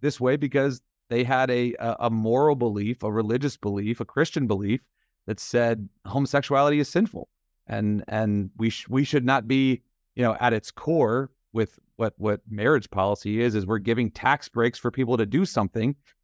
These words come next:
and we shouldn't be giving people tax breaks to do something that is, uh, incentivizing them to be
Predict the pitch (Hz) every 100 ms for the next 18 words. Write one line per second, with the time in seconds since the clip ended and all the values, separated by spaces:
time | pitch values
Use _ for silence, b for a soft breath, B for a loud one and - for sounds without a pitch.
0 | _ - 113 123 - 143 127 135 120 127
1 | 131 123 135 123 117 - 151 - - 113
2 | 127 - 107 117 120 110 123 117 117 113
3 | - _ _ _ _ 110 113 110 - 120
4 | 110 95 - 139 135 127 127 131 127 123
5 | 120 120